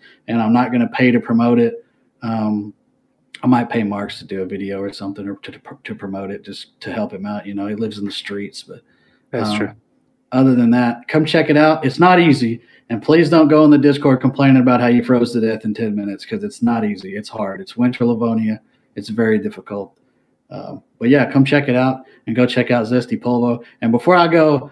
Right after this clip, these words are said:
Speaker 1: I wanna shout out Boydie because none of this would have happened without him. And I know everybody always, uh, shouts out another, another streamer, modder, content creator. I wanna shout out Boydie and say thank you for putting this together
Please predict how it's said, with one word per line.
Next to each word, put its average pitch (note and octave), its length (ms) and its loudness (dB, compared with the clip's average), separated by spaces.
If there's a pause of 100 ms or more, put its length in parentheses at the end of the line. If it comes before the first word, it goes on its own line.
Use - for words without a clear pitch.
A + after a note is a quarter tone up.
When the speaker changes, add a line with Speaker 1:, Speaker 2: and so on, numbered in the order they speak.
Speaker 1:
I C3 60 2
wanna D3+ 200 6
shout C#3+ 320 4
out B2+ 380 0
Boydie C#3 480 4
because A#2+ 320 0
none C3+ 180 6
of C3 80 6
this C3+ 240 2
would B2 120 0
have A2+ 80 0
happened B2+ 340 2
without B2 320 2
him. B2+ 260 0
And A2+ 120 -6
I A#2+ 40 0
know B2+ 200 6
everybody B2+ 500 4
always, B2 480 2 (540)
uh, A2 400 -8
shouts C3+ 340 0
out C3+ 100 4
another, C3+ 320 6 (280)
another D3 260 4
streamer, D#3 540 4
modder, D3 400 4
content D3 420 2
creator. D3 300 4
I C3+ 40 0
wanna C3 200 2
shout B2+ 220 0
out A2 140 -4
Boydie B2 300 0
and A#2 100 0
say A#2+ 160 -6
thank B2 300 -2
you A#2+ 240 -4
for A2+ 80 -16
putting B2 240 -2
this B2 160 -2
together B2 480 -10